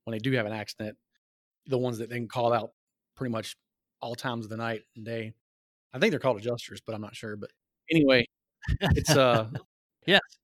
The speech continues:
Speaker 1: yeah.
Speaker 2: And they'll know things that, that will, will astound you. Like, I, as an attorney, I know what a car bumper can do because I've been in enough cases, but most people don't realize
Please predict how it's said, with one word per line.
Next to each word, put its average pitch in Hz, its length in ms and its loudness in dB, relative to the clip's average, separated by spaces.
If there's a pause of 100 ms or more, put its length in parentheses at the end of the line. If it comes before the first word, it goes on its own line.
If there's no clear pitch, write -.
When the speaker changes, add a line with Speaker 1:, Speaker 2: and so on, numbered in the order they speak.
(360)
Speaker 1:
yeah. 113 80 -2 (300)
Speaker 2:
And 127 140 2
they'll 180 140 8
know 151 220 8 (100)
things 131 420 2
that, 117 260 2 (260)
that 127 240 4
will, 123 280 6
will 131 320 0
astound 127 500 0
you. 107 120 -2
Like, 107 160 -4
I, 127 100 -4
as 147 220 0
an 139 80 4
attorney, 151 420 2
I 139 240 2
know 123 460 2 (500)
what 127 200 0
a 117 40 0
car 135 320 0
bumper 120 340 -2
can 113 200 -6
do 120 300 -2
because 110 280 -4
I've 107 160 -2
been 117 120 0
in 107 120 -4
enough 107 220 -6
cases, 127 380 -10
but 113 160 -8
most 156 240 -2
people 123 200 0
don't 113 340 0
realize 110 640 -4